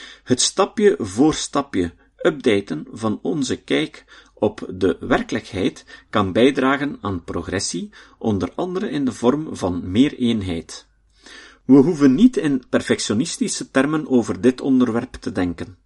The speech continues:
We hoeven niet in een kramp te schieten, zo gauw we onszelf of iemand anders betrappen op een onrealistische overtuiging.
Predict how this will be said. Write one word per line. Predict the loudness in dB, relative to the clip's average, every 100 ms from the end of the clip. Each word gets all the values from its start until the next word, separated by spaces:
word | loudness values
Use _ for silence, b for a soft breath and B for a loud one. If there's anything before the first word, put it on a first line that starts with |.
| _ _ _ _ _ B B B B B
We | 4 6
hoeven | 6 4 2 2 -8
niet | 0 4 4 2 -16 _
in | 0 2
een | 0 -4 _
kramp | 0 2 0 -6 -10
te | -6
schieten, | -6 -4 0 0 -2 B B
zo | -2 2 2
gauw | 4 2
we | 2 0
onszelf | 0 0 0 0 0 -4
of | -6 0
iemand | 2 2 -2 -4
anders | -4 -4 -6
betrappen | -8 -4 -4 -4 -6
op | -8 -6
een | -4 -4
onrealistische | -4 -2 0 0 0 -2 -6 -4 -2
overtuiging. | -2 -4 -6 -2 0 0 -4